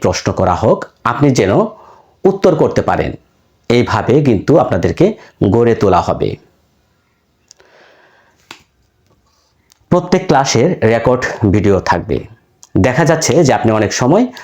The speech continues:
ব্যস্ততার জন্য আপনি একটি ক্লাসে উপস্থিত হতে পারলেন না, so পরবর্তীতে সেই ক্লাসের রেকর্ড ভিডিও দেখে আপনি কিন্তু আপনার প্রস্তুতি সেরে নিতে পারবেন। শুধু তাই নয়,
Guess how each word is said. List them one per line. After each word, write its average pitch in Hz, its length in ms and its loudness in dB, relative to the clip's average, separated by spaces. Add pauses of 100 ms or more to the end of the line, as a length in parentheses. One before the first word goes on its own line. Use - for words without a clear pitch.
(260)
ব্যস্ততার 151 600 0
জন্য 104 180 4 (160)
আপনি - 140 -4 (100)
একটি - 180 -2 (200)
ক্লাসে 104 300 0 (100)
উপস্থিত 156 400 0
হতে - 240 -2
পারলেন 90 320 0 (100)
না, 82 80 -2 (480)
so - 180 0 (220)
পরবর্তীতে 113 600 2 (420)
সেই 156 260 4
ক্লাসের 131 380 0 (240)
রেকর্ড 120 320 0 (140)
ভিডিও 98 240 2 (140)
দেখে 95 280 -2
আপনি 110 200 -2
কিন্তু 90 160 0 (100)
আপনার 202 200 0 (440)
প্রস্তুতি 139 440 0 (460)
সেরে 123 300 2
নিতে 101 220 -2
পারবেন। 67 300 -2 (680)
শুধু 160 180 4 (100)
তাই 107 160 0 (100)
নয়, 76 160 -4